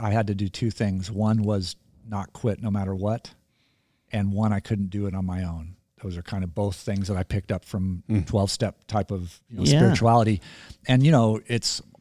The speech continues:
Speaker 1: anything that you do that much for that long,
Speaker 3: Yeah.
Speaker 1: you're gonna have burnout times. And I just don't, I refuse to burn out. Like, that's how,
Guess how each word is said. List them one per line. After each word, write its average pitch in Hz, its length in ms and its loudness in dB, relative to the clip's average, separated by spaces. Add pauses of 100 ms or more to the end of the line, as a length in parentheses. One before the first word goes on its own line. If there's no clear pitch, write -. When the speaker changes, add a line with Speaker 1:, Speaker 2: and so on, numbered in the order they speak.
(160)
Speaker 1:
anything 120 480 4
that 95 140 -4
you 101 100 -2
do 95 500 -4 (140)
that 101 340 -8
much 101 640 -8
for - 160 -10
that 95 300 -6
long, 101 500 -2
Speaker 3:
Yeah. 127 120 -14
Speaker 1:
you're 113 80 -4
gonna 104 140 0
have 90 140 -4
burnout 107 400 2
times. 117 500 0 (460)
And 107 140 -2
I 104 80 2
just 101 200 0
don't, 101 300 -2
I - 100 -12
refuse 95 480 -6
to 92 120 -8 (280)
burn 95 200 -4
out. 87 240 -8
Like, 87 240 -14
that's 92 320 -8
how, 87 480 -10